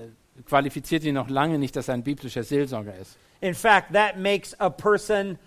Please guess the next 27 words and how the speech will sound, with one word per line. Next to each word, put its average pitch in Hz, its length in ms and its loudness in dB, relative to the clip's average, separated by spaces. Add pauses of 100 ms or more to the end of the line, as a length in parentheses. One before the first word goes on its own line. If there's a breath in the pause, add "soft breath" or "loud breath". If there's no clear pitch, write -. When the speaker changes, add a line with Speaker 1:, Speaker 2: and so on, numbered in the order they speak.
(300 soft breath)
Speaker 2:
not 196 540 4
credible. 127 520 0 (600 soft breath)
Speaker 1:
Eigentlich 151 480 0
wird, 143 220 0
ist - 180 -10
das 131 140 -4
genau 139 300 0
das 151 160 -2
Entgegensätze, 156 840 -4
was 131 180 0
das 127 200 -4
aussagt. 127 500 -2
Das 123 140 -8
macht 135 320 -6
eine 143 260 -2
Person, 143 560 -4
die 131 160 -4 (340 soft breath)
biblische 143 460 -6
Seelsorge 156 480 -2
macht, 131 180 -4
wenn 127 120 -4
sie 123 100 -8
staatlich 139 460 -4
anerkannt 135 420 -4
ist, 127 140 -12
als - 280 -6 (400 soft breath)
fraglich. 143 600 2